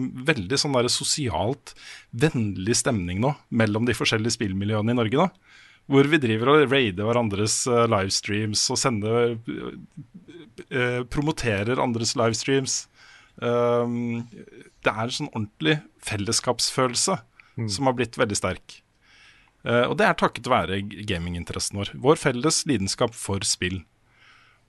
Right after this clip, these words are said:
Speaker 1: Og det er ikke det samme, altså, å sitte hjemme og binge Netflix fordi du ikke har noe annet å gjøre.
Speaker 2: Nei,
Speaker 1: Det her,
Speaker 2: det er sant.
Speaker 1: her er mye mer aktivt og mye mer sosialt og mye mer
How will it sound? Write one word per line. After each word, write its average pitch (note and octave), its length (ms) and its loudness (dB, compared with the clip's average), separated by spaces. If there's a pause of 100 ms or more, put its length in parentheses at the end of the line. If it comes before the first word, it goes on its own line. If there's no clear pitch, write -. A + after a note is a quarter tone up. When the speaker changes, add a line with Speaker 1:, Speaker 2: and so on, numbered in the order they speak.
(180)
Speaker 1:
Og A#2 60 -10
det - 160 2
er - 120 2
ikke - 220 0
det A3 120 6
samme, D#3+ 340 4
altså, D#3 240 6 (300)
å F3 60 2
sitte - 440 2
hjemme A2 320 4
og C3 180 2
binge A#2+ 720 4
Netflix - 800 0 (500)
fordi A#2 140 4
du A2+ 120 4
ikke A#2 120 4
har A2 80 6
noe G2+ 120 2
annet F#2+ 120 -4
å G2+ 80 2
gjøre. C3+ 160 2 (800)
Speaker 2:
Nei, A2+ 160 -4
Speaker 1:
Det B2 140 4
her, A#2 180 4
Speaker 2:
det - 80 4
er C#3+ 40 4
sant. A#2 100 4
Speaker 1:
her A#2 100 4
er C#3 60 4
mye A#2+ 320 2
mer A#2+ 180 6
aktivt - 500 -2
og B2 100 0
mye A2 260 2
mer G#2+ 160 0
sosialt D3 680 2
og C3 120 -2
mye A#2 200 2
mer G2+ 180 2